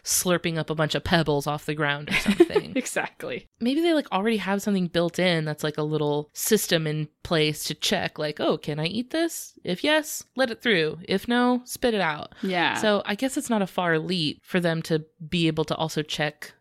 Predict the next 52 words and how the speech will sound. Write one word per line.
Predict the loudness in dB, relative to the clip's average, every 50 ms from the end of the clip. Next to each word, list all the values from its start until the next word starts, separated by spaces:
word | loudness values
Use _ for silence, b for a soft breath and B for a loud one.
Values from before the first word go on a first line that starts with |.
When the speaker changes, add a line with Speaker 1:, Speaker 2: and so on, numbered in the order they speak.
| _ _
Speaker 1:
be | -4 -2
like, | -2 -2 -4 -4 -4
"Oh, | -2 0 0 0
no, | 0 0 0 0 0 -4 -10
I | -14 -8
cannot | -4 -2 -2 -2 -2
eat | -4 -6 -8
this. | -8 -10 -10 -10
Spit | -10 -10 -6 _ -4 -4
it | -2
out." | -2 -4 -4 -6 _ _ _
Speaker 2:
Yeah, | 0 2 4 4 4 4 2 0 -4
it's, | -8 -8 -6 -4
it's | -6 -6 -6 2
thought | 6 8 8 8 6
that | 2 0 2
there's, | 2 2 2 2 0
like, | 0 -2 0 0
a, | 0 0 2 2 0 -2 -4 -6 -8 -12 _ _ _
they're | 0 0 2
looking | 2 0 -2 0 0 0 0
for | 0 0 0
a | 0 0 -4 -10 -12 _ _ _
protein | -10 -6 -4 -4 -4 -2 -2 0 0 2 2
marker. | 2 2 0 0 -2 -2 -2 -2 -2
So | -4 -4 -2 0 0 2 0 0
if | -2 -6 -4
something | -2 -2 0 0 0
is | 0 -2
a | -2 -6
protein, | -8 -4 -2 -2 -2 -2 -2 -2 -2 -2 -2 -2
they'll | -2 -2 -2
eat | -2 -4 -4 -2 2
it. | 2 2 2 0 -2
And | -4 -4
if | -2 -2 -4
it's | -6 -6 -2
not, | 0 0 0 0 -2
they'll | -6 -12
kinda | -10 -8 -8 -8 -8
spit | -12 -8 -10 -10 -10
it | -8 -10
out. | -8 -8 -8 -8 -10 _ -20 _
Speaker 1:
That | -8 -8 -6 -6
is | -6 -8
pretty | -8 -10 -8 -8 -8
sophisticated. | -8 -8 -8 0 4 4 4 4 4 0 2 4 4 6
Speaker 2:
Yeah, | 6 6 4 4 2 0 -2 -4
right? | 0 2 4 4 4 4 2 0 -2 _ _ _ -16
So | -12 -2 0 2 2 4 4 4
Speaker 1:
Very | 4 4 4 2 2 2
interesting. | 2 0 0 -2 -4 -4 -4 -4 -4 -6 -6 -6 -10 -10